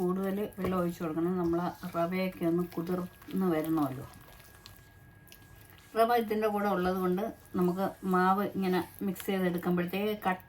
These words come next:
കുത്താതെ തന്നെ എടുക്കാൻ പറ്റും. എന്ന് വെച്ചാൽ റവ കുറച്ച് തരി തരി ഉള്ളതല്ലേ, അതുകൊണ്ട് അത് പെട്ടെന്ന് കട്ട കുത്തൂല. നമ്മൾ വലിയ പാടുപെടാതെ തന്നെ നമുക്കൊന്ന്, ആ, കുഴച്ചെടുക്കാൻ പറ്റും. ഇനി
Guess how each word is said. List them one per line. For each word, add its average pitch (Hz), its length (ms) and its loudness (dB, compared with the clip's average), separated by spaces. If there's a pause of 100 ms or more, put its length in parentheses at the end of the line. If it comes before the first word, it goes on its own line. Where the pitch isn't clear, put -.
(120)
കുത്താതെ 180 440 2
തന്നെ 175 180 2 (160)
എടുക്കാൻ 165 300 0
പറ്റും. 175 180 -4
എന്ന് 175 100 0
വെച്ചാൽ 185 460 -2
റവ 185 240 0
കുറച്ച് 180 320 -4 (140)
തരി 185 240 2
തരി 185 260 0
ഉള്ളതല്ലേ, 151 420 -4 (1500)
അതുകൊണ്ട് 170 380 0
അത് 160 60 -6 (100)
പെട്ടെന്ന് 165 400 -2 (200)
കട്ട - 220 -8 (100)
കുത്തൂല. 127 380 -10
നമ്മൾ 156 180 0 (640)
വലിയ 185 220 -2 (100)
പാടുപെടാതെ 165 560 -2
തന്നെ 151 220 -2
നമുക്കൊന്ന്, 143 420 -2 (1200)
ആ, - 60 -10 (200)
കുഴച്ചെടുക്കാൻ 151 580 -4
പറ്റും. - 220 -14 (1200)
ഇനി 190 160 0